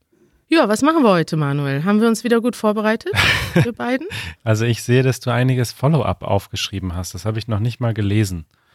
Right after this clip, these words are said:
Speaker 1: Oh, das ist toll. Dann la-, dann lese ich dir das jetzt vor, ja?
Speaker 2: Ja.
Speaker 1: Und zwar, ähm,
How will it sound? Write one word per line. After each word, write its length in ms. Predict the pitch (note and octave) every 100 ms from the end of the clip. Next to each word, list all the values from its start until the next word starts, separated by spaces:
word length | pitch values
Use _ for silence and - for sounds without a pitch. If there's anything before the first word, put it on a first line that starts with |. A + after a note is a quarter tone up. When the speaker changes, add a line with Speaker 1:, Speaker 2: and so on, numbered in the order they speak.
| _ _ _ _ _ -
Speaker 1:
Oh, 240 | B3+ D#3 C3+
das 200 | F3+ -
ist 140 | -
toll. 220 | - C#3
Dann 120 | C3+ D#3
la-, 180 | D#3+ -
dann 240 | E3+ E3+
lese 240 | F3 G3
ich 100 | G3
dir 100 | -
das 160 | F3 E3
jetzt 160 | D#3 -
vor, 260 | - B2+
ja? 200 | A2+ C3+
Speaker 2:
Ja. 300 | F#2+ D#2+ B2 - _ _ _ -
Speaker 1:
Und 140 | D#3
zwar, 440 | - E3+ F3 G3 G3
ähm, 640 | F3 G3 F3 E3 D#3 E3